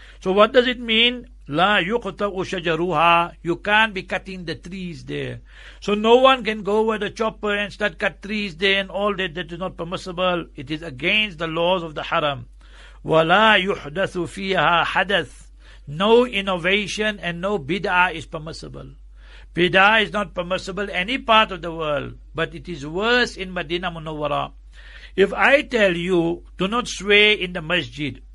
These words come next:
obviously the meaning is not that you can't swear outside the masjid. To swear outside the masjid also is not permissible, but to swear in the masjid is worse.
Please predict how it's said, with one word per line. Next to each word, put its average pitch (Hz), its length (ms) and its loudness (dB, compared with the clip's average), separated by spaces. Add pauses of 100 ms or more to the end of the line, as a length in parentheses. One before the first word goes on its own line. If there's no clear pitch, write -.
(120)
obviously 226 560 2
the 190 140 -6
meaning 202 400 -4
is 160 180 -8
not 175 400 -2 (360)
that 208 260 6
you 202 80 -4
can't 220 320 0
swear 196 400 2
outside 196 420 0
the 180 60 -6
masjid. 170 520 -6 (440)
To 190 120 -2
swear 233 480 4
outside 214 500 0
the 214 60 -4
masjid 196 500 -6
also 196 420 -2
is 214 100 -2
not 185 220 -8
permissible, 170 720 0 (340)
but 214 300 2
to 185 100 -4
swear 214 460 2
in 190 200 -10
the 185 100 -4
masjid 175 440 -6
is 170 180 -12
worse. 254 460 0